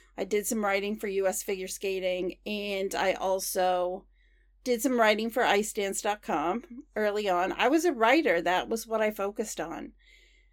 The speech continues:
After that point, um, Michelle really worked with me, and I started to grow my photography skills.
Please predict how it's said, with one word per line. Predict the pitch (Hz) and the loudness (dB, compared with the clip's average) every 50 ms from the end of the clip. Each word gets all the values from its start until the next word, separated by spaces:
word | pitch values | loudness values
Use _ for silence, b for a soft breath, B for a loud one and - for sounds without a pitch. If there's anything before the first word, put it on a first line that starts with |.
| b b b b _ _ _ - | b b b b _ _ _ 6
After | 220 226 240 269 - - 339 339 | 8 8 8 6 4 -2 2 4
that | 349 339 320 - - | 4 4 4 2 -2
point, | - 277 254 269 285 320 359 392 349 - _ _ - | -2 -2 0 2 2 2 2 2 -2 -6 _ _ -4
um, | 208 208 196 190 190 190 | -4 -2 -2 -2 -2 -2
Michelle | 190 190 - - 226 214 247 247 | -2 -4 -2 2 4 4 4 4
really | 254 277 277 277 254 | 2 0 0 0 0
worked | 208 190 180 190 233 - - | 0 2 2 2 0 -4 -8
with | 269 262 - | -10 -6 -2
me, | 269 277 285 285 294 311 302 - - | 0 0 0 0 0 -2 -2 -4 -4
and | 208 196 | -4 -2
I | 180 175 | -2 -2
started | 175 - - - 190 196 214 214 233 233 233 220 | -2 -4 -4 -4 -2 0 2 2 2 2 2 0
to | - - 233 220 202 | -6 -8 -6 -6 -8
grow | 180 180 185 180 185 190 202 | -6 -4 -2 0 0 0 0
my | 220 214 190 190 | -2 -2 -2 -4
photography | 202 - - 185 - 208 175 180 196 202 190 - 233 226 | -4 -6 -10 -8 -4 -4 -2 -2 -4 -6 -8 -8 -8 -8
skills. | 220 - - 233 226 226 226 233 240 247 - - - | -6 -2 0 2 2 2 2 -2 -4 -6 -6 -10 -12